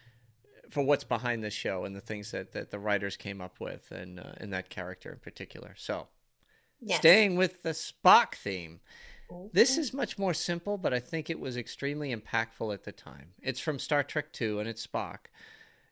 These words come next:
Speaker 1: "You are my friend. I have been and always shall be yours." And very simple line, but if you think about it, um, coming off the motion picture, we weren't really sure what the Spock-Kirk dynamic was going to be.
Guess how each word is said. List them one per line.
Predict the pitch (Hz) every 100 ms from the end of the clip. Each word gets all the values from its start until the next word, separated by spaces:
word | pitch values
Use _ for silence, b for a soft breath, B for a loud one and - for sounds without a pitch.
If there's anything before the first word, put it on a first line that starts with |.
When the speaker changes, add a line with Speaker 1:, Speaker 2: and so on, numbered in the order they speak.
| -
Speaker 1:
"You | 123 127
are |
my | 135 143
friend. | - 123 90 82 - _ -
I | 104
have | 98 113 117
been | 127 123 131 127 -
and | 110
always | 95 101 104
shall | - 98
be | 95
yours." | 95 - - - - - - b b b b -
And | 127 113 107 107 104 - _
very | 131 139
simple | 165 - 165 165 151
line, | 120 113 101 87 90 b b b _
but | 127
if | 120 139
you | 127
think | 170 170
about | 143 110 107
it, | 104 - _ -
um, | 113 107 104 104 - -
coming | 151 151 143
off | 135 131 -
the |
motion | 120 120 117 117
picture, | 123 120 120
we | 123
weren't | 143 143 139
really | 123 131 127
sure | - 139 131
what | 120 120
the | -
Spock-Kirk | 110 - 113 110 - 123 110
dynamic | - 101 107 104 101
was | - 101
going | - 101 98
to | -
be. | 98 - -